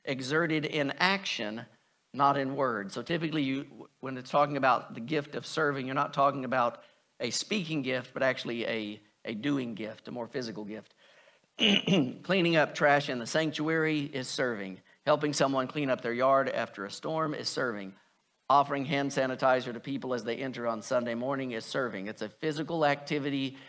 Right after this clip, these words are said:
where you are meeting someone else's need. If this is your gift, you exercise it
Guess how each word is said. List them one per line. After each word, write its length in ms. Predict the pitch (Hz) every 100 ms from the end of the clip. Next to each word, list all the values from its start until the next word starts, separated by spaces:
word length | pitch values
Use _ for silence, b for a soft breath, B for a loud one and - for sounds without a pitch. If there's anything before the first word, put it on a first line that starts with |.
| B -
where 120 | 127
you 160 | 135
are 100 | 127
meeting 380 | 127 139 135 127
someone 360 | - 120 120 117
else's 380 | 113 113 104 107
need. 360 | 110 90 98 _ _ _ _ _ _ _ _ _ _ _ _ _
If 140 | 165 -
this 180 | 185 160
is 140 | 127
your 140 | 139
gift, 420 | 120 156 185 180 - B B
you 160 | 135 147
exercise 680 | 143 139 143 131 123 127 120
it 200 | 120